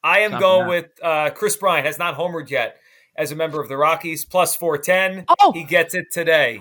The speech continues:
Speaker 3: Our chat was saying he, he, he was plus four twenty, and it's four twenty if you're into
Speaker 2: Oh, it's four twenty. Smoke some.
Speaker 3: smoking.
Speaker 2: Let's go.
Speaker 3: Yes,
Speaker 1: There we go.
Speaker 3: exactly.
Speaker 1: Well, I gotta find that one then. Plus four twenty
Speaker 3: I got a
Speaker 1: and Chris Bryant.
Speaker 3: four forty. I was looking for a four twenty. <laughs>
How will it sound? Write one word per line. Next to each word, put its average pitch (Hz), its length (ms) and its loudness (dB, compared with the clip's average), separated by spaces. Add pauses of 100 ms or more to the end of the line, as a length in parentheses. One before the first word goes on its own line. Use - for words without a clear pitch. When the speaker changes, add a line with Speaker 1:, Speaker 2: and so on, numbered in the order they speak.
Speaker 3:
Our 294 160 4
chat 320 420 0
was 311 140 -2
saying 285 280 4
he, 254 180 2
he, 240 460 -2
he 262 180 -2
was 254 200 -4
plus 247 360 0
four 240 240 -2
twenty, 254 480 -2
and 170 120 -4
it's 175 160 -8
four 220 240 -4
twenty 220 520 -4
if 202 140 -8
you're 190 140 -4
into 202 180 -2
Speaker 2:
Oh, - 20 0 (120)
it's 180 100 -6
four 233 120 0 (120)
twenty. 269 340 -8
Smoke 208 360 -6
some. 202 240 -6
Speaker 3:
smoking. 240 420 0
Speaker 2:
Let's 269 160 4
go. 202 180 2
Speaker 3:
Yes, 240 380 0
Speaker 1:
There 196 100 -12
we 202 160 0
go. 202 80 4
Speaker 3:
exactly. 196 540 -2
Speaker 1:
Well, 226 140 2
I 165 80 2
gotta 180 160 2
find 170 320 0
that 196 180 0
one 135 160 -4
then. 127 180 -12
Plus 185 240 0
four 208 140 2
twenty 370 140 4
Speaker 3:
I 427 80 8
got 359 120 6
a 349 40 0
Speaker 1:
and 339 60 2
Chris 359 260 8
Bryant. - 0 -
Speaker 3:
four 339 240 4
forty. 269 320 4
I 254 100 6
was 320 180 4
looking 330 380 2
for 294 220 2
a 254 60 2
four 269 280 4
twenty. - 480 2
<laughs> - 380 0